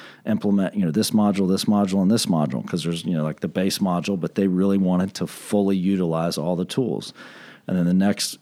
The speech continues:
year was to kinda sunset all of the aging tools and the legacy tools. And if it meant getting rid of customers who couldn't be moved off of those tools, then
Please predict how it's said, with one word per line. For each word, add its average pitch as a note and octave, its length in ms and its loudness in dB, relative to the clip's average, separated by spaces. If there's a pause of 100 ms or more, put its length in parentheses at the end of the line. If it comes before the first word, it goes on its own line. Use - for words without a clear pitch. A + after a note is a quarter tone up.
(120)
year G#2 220 2
was G2 160 2
to - 100 -12
kinda F#2 220 0
sunset A2 720 2
all F#2+ 240 2
of E2+ 140 -4
the F#2 240 2
aging G#2+ 380 2
tools F#2 340 0
and F2+ 100 2
the E2+ 40 0
legacy G2+ 440 2
tools. F#2 520 0 (440)
And F#2+ 460 2 (260)
if G2 200 -2
it C#2+ 80 0
meant G2 260 0
getting F#2+ 280 2
rid G2 120 2
of F2+ 140 -4
customers G2 600 0
who F2+ 340 0
couldn't F#2+ 340 -2
be F#2+ 100 2
moved F#2+ 260 2
off G3+ 220 2
of F2+ 80 0
those F2+ 220 0
tools, F2+ 340 -2
then F2+ 300 2